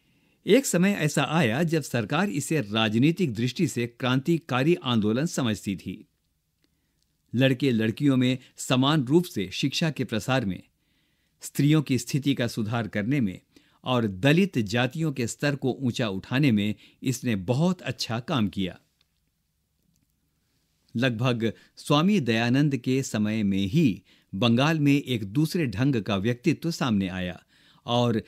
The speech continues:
नए पढ़े लिखे वर्ग के बहुत लोगों पर उसका प्रभाव पड़ा। वे श्री रामकृष्ण परमहंस थे। वे सीधे सादे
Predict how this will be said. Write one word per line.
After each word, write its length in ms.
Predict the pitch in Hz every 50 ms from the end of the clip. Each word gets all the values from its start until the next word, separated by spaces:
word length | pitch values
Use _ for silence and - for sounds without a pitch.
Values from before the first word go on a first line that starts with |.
| _ _ -
नए 300 | 110 120 131 139 165 180
पढ़े 320 | - - 127 117 123 156
लिखे 320 | 147 135 123 117 - 151 127
वर्ग 420 | 110 104 120 139 147 139 127 113 -
के 160 | - 127 120 110
बहुत 540 | 98 90 117 117 107 151 180 190 170 -
लोगों 360 | 117 107 107 131 147 160 151 104
पर 180 | - 107 104
उसका 320 | - - 120 - - 156 170
प्रभाव 380 | 185 135 113 98 104 101 95
पड़ा। 280 | - 113 104 98 - - _ _ _ _ _ _ _ _ _ _ _ _ _ _ _ -
वे 340 | 110 143 143 131 139 147 - _ _ _ _ _ _
श्री 380 | - - - 147 147 147 143 123
रामकृष्ण 720 | 95 117 139 160 180 175 165 - 170 165 151 - 107 107 123
परमहंस 640 | - - 160 147 135 117 104 95 104 104 95 - -
थे। 300 | - - 107 92 - - _ _ _ _ _ _ _ _ _ _ _ _ - 113
वे 240 | 123 123 113 107
सीधे 460 | 95 - - 196 202 170 180 190 196 185
सादे 520 | - 123 110 104 101 107 110 113 113 -